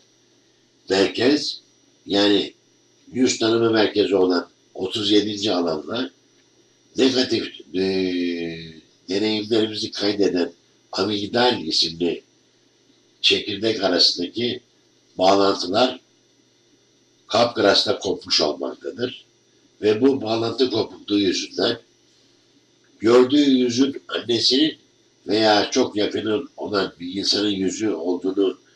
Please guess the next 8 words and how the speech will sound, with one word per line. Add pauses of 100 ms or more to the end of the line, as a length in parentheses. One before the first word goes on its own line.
(400)
da
emin
olamayan (880)
hasta (480)
bu
bağlantı
kopukluğu
yüzünden